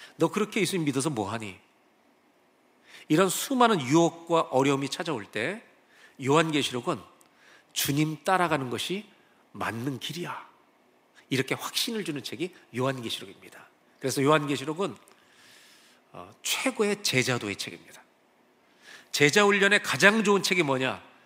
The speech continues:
저는 서슴지 않고 망설이지 않고 말합니다. 요한계시록입니다.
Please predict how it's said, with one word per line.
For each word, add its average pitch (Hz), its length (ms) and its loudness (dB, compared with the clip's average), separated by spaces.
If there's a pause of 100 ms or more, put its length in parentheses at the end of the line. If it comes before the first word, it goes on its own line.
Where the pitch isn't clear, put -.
(180)
저는 160 300 -4
서슴지 - 640 -4
않고 131 320 -2
망설이지 151 500 0
않고 127 140 -6
말합니다. 98 440 -4 (320)
요한계시록입니다. 120 920 -4